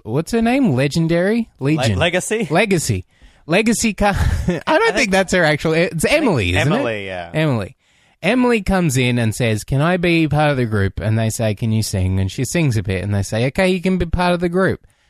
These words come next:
Speaker 1: And that's pretty much her conflict. And it's over in about thirty seconds.
Speaker 2: And then she solves the problem later that Anna doesn't have any original voice.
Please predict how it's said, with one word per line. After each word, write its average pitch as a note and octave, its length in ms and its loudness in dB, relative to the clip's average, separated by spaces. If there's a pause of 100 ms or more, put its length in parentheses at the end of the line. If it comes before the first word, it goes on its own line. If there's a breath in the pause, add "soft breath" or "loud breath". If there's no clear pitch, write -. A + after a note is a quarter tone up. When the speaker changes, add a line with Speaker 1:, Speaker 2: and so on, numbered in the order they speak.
(140)
Speaker 1:
And D3+ 120 -2
that's A#3+ 240 -4
pretty G3+ 260 0
much E3 240 -2
her F3+ 140 -2
conflict. G#3+ 720 -4 (560)
And D#3+ 160 0
it's F3+ 200 -4
over D3 600 0 (240)
in D3 160 -2
about D3+ 320 -2
thirty E3 300 -2
seconds. C3+ 720 -6
Speaker 2:
And C#3 100 -4
then D#3 80 -2
she D3+ 140 -8
solves C#3 300 -2
the A#2 60 -14
problem A2+ 300 -6
later A2 220 -2
that G#2 180 -10
Anna D3 220 -4
doesn't C#3+ 260 -12
have C#3+ 220 -8
any C3+ 320 -10
original C3+ 440 -10
voice. C3+ 560 -8